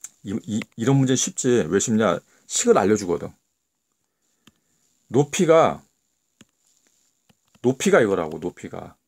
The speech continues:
식을 알려주는 거야, 식을. 그러니까 땡큐지. 이거라고 한다. 이 물체가 땅에 떨어질 때까지 걸리는 시간. 그럼 땅에 떨어질 때는 언제야? 땅에 떨어질 때는 높이가 영이라는 얘기거든. 시간을 구해야 돼. 그러니까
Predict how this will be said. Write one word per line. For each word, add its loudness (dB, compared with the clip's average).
식을 2
알려주는 4
거야, 4
식을. -2
그러니까 -2
땡큐지. -4
이거라고 6
한다. 2
이 0
물체가 0
땅에 2
떨어질 0
때까지 -2
걸리는 -2
시간. -4
그럼 -6
땅에 2
떨어질 0
때는 0
언제야? -4
땅에 0
떨어질 0
때는 2
높이가 0
영이라는 0
얘기거든. -6
시간을 2
구해야 4
돼. -2
그러니까 -2